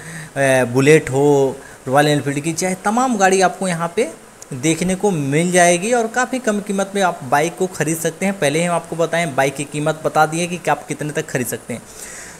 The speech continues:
तो ये सब बाइक जो है ना कहीं ना कहीं नीलामी की बाइक है। देख सकते हैं ये बुलेट आपको देखने को मिल जा रहा है।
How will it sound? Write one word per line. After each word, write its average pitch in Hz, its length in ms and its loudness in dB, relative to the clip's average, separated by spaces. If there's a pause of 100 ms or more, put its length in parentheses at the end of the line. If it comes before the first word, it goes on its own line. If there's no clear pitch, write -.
(120)
तो 185 100 0
ये 220 160 6
सब 196 260 2
बाइक 196 280 6
जो 190 120 2
है 196 80 4
ना 226 120 2
कहीं 185 200 2
ना 196 80 2
कहीं 185 220 2
नीलामी 156 380 2
की 190 120 0
बाइक 165 240 2
है। 170 60 -2
देख 175 140 0
सकते 208 260 -2
हैं 208 80 4
ये 202 100 4
बुलेट 151 380 4
आपको 165 240 2
देखने 165 280 -2
को 165 140 -4
मिल 165 160 -4
जा 165 140 4
रहा 165 120 0
है। 160 260 -6